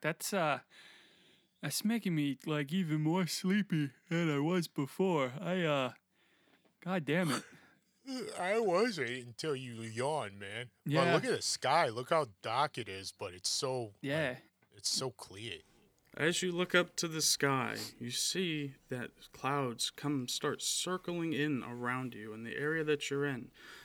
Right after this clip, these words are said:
Speaker 3: And as you start pushing through the forest, it's almost as if the clouds form this perfect circle around you for miles. And you come out of the edge of the forest, and you find yourself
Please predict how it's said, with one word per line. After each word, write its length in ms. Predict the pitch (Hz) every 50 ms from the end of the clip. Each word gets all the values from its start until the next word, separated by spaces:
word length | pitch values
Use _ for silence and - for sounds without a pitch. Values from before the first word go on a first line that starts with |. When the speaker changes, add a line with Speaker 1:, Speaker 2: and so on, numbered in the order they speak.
| - -
Speaker 3:
And 100 | - 127
as 140 | 139 139 -
you 80 | 170 175
start 320 | - - 175 170 - -
pushing 420 | - 175 175 - - - 170 165
through 160 | 156 - 165 156
the 60 | 147 139
forest, 540 | - - 165 165 160 127 117 117 - -
it's 160 | 113 113 - -
almost 340 | 135 143 151 151 143 -
as 120 | - 131 135
if 140 | 135 135 -
the 80 | 135
clouds 420 | - - - 131 135 135 139 135 -
form 440 | - - 131 127 127 123 127 135 - - - - - - - -
this 320 | 123 127 127 135 127 -
perfect 720 | - _ - - - 170 170 - - - 175 170 - - - - _ _
circle 800 | - - - - - - - - 160 156 147 - 131 120 113 110 -
around 600 | 110 120 120 127 127 127 127 127 123 120 113 113
you 260 | 107 101 98 98 101
for 200 | - - - 107
miles. 960 | 107 113 117 127 131 123 117 113 104 95 85 80 90 - - - - - - - - - - - - - - - - - - - - - - -
And 100 | 117 117
you 280 | 113 113 113 110 107 - -
come 360 | - - - 131 127 113 - - _ -
out 260 | - 135 156 180 - -
of 240 | - 165 156 151 147
the 180 | 151 143 - 147
edge 200 | 151 147 147 151
of 100 | 147 147
the 80 | 156
forest, 600 | 143 - - 131 113 104 104 117 - - - - 113
and 100 | 113 113
you 80 | 123
find 400 | 120 - - 135 139 143 147 156
yourself 580 | 156 156 147 - - 127 113 104 113 - -